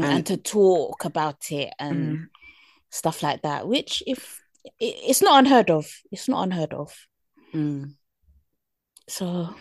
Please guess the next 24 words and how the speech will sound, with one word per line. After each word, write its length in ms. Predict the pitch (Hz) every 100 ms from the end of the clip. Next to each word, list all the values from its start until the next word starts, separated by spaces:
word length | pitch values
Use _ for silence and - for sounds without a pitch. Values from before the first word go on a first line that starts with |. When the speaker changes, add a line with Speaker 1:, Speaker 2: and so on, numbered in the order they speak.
| 254 -
Speaker 1:
good, 300 | 208 - 226
good 140 | 233
luck 180 | 233 -
to 120 | -
that, 220 | 220 202 - -
to 100 | 190
them. 280 | 202 180 - _ _ _ _ -
Speaker 2:
Mm-hmm. 320 | 202 208 220 - _ _ _ _ _ _ _ -
Speaker 1:
But 260 | 185 160 156
yeah, 140 | 165
I 20 |
wouldn't 260 | 165 180 156
wanna 200 | 156 156
find 260 | - 151
myself 720 | 147 147 - 143 143 - - - _ - - - - - _ - -
being 200 | 180 165
ridicu-, 460 | 156 151 - 147 - _
ridiculed 540 | 165 160 147 - 135 131
like 160 | 123
that, 100 | -
I'm 100 | 123
not 100 | 135
gonna 200 | - 135
lie. 240 | 135 131